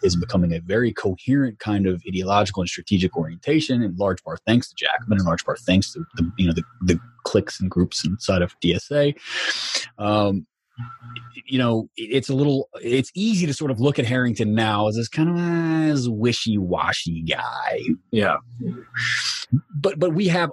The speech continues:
Speaker 1: uh, we have, you know, uh, benefited from the developments that have, you know, progressed since, but in large part because of his wing of American-style socialism, right? Uh, but, but take us back to your, that moment in twenty thirteen fourteen when you found Harrington, like,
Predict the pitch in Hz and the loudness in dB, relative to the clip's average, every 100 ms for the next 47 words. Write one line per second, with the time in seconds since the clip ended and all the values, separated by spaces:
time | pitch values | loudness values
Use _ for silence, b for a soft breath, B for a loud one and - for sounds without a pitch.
0 | 139 143 165 156 147 127 131 127 123 113 | -2 0 2 2 0 0 2 2 0 -4
1 | - 107 - - 110 107 107 101 98 135 | -8 -8 -8 -8 0 2 2 -2 0 2
2 | 120 113 107 95 - 104 101 98 - B | 2 2 0 0 -2 0 2 0 -2 B
3 | B - 104 101 110 110 101 98 - 98 | B -6 -4 2 2 2 0 -4 -2 -2
4 | 92 92 - B B B 90 87 104 87 | 2 2 -2 B B B 0 2 0 2
5 | 85 82 - - 90 82 - - 101 101 | 2 0 -6 0 2 2 -2 -6 -4 -4
6 | 120 151 220 165 127 131 175 180 120 95 | -2 0 0 0 -2 0 2 2 0 -4
7 | _ - 139 123 101 120 120 104 107 104 | _ -2 2 2 2 2 2 0 0 0
8 | 98 95 95 95 90 92 - - - 87 | 0 0 0 2 2 -2 -4 -4 0 0
9 | - - - 90 110 120 B B B - | 0 -4 -4 0 0 0 B B B -4
10 | 113 117 117 165 208 _ 160 202 254 208 | 0 0 -2 -4 -6 _ -4 -2 0 0
11 | 185 190 - 143 131 - - 123 123 151 | 0 -2 0 2 2 0 -2 0 2 2
12 | 131 110 - 120 113 104 101 - 123 120 | 2 -2 0 0 2 0 -4 0 0 2
13 | 104 98 90 101 95 104 98 - 90 90 | 2 0 0 -2 2 2 2 0 -2 0